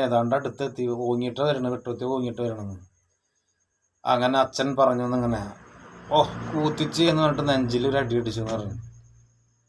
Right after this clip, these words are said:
അച്ഛൻ അവരല്ല വിളിച്ചത്, അച്ഛൻ്റെ ഉപാസനാമൂർത്തികളെ. അപ്പോൾ അതൊരു കൂത്തിച്ചി എന്ന് പറയുമ്പോൾ, ആ, അതൊരു പൊട്ട വാക്കായിട്ടല്ല, അത് നമുക്ക് അത്രയും മുട്ടിക്കഴിഞ്ഞാൽ വിളിക്കുന്ന ഒരു വാക്കാണ്. "ഓ"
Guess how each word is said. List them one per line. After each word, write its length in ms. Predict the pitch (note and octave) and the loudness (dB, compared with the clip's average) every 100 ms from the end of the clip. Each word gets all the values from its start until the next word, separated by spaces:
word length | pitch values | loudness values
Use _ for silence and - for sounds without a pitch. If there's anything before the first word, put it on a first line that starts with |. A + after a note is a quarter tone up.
| _ _ _ - | _ _ _ -14
അച്ഛൻ 260 | - - E3 G3+ _ _ _ _ | -6 -4 -4 -8 _ _ _ _
അവരല്ല 460 | B2 B2 D3 F3 F#3 | -2 2 4 4 4
വിളിച്ചത്, 340 | F#3 - D#3+ F3+ - | 4 2 -2 -4 -8
അച്ഛൻ്റെ 280 | - - C3 | -14 -10 -6
ഉപാസനാമൂർത്തികളെ. 1040 | B2 B2+ C3 C#3+ D3+ D#3 D3+ - C#3+ C#3 A#2+ - _ | 2 2 2 2 2 2 -2 -4 -4 -2 -4 -8 _
അപ്പോൾ 160 | - C3+ | -8 -4
അതൊരു 260 | C3+ C#3+ D3+ D#3+ - _ _ _ _ - | -2 -2 -2 -4 -10 _ _ _ _ -10
കൂത്തിച്ചി 440 | C#3 C#3 D3 - F3+ | -8 -6 -6 2 4
എന്ന് 120 | F#3 F#3 | 6 6
പറയുമ്പോൾ, 420 | F3 E3+ E3+ E3+ E3+ - - - - - - C3 | 4 4 6 6 6 2 -8 -12 -12 -12 -8 2
ആ, 40 | D3 D3 C#3 C3+ C3+ | 6 6 6 2 2
അതൊരു 300 | C3+ D3 D#3 D#3+ - - | 2 2 2 0 -4 -4
പൊട്ട 180 | D3 - E3+ | -4 2 6
വാക്കായിട്ടല്ല, 540 | E3 E3+ E3 E3 C#3 A#2 - _ _ _ _ _ _ _ _ _ _ - | 6 6 4 2 2 0 -2 _ _ _ _ _ _ _ _ _ _ -6
അത് 280 | A#2+ C3+ D3+ D3 B2 A#2+ - B2 | -4 -2 -4 -4 -10 -12 -16 -10
നമുക്ക് 260 | C3 C3 C3+ C#3+ | -6 -4 4 4
അത്രയും 420 | C#3 - E3 F3 E3+ | 4 -2 0 0 2
മുട്ടിക്കഴിഞ്ഞാൽ 680 | D3 - E3 E3+ D#3+ D#3+ D#3+ D#3 | 0 0 4 6 6 6 6 4
വിളിക്കുന്ന 360 | D#3 D3+ D3 D3+ D3 | -2 -2 0 2 2
ഒരു 80 | D3+ | 4
വാക്കാണ്. 320 | C#3 C3 C3 B2 | 2 2 -6 -2
"ഓ" 40 | - | 0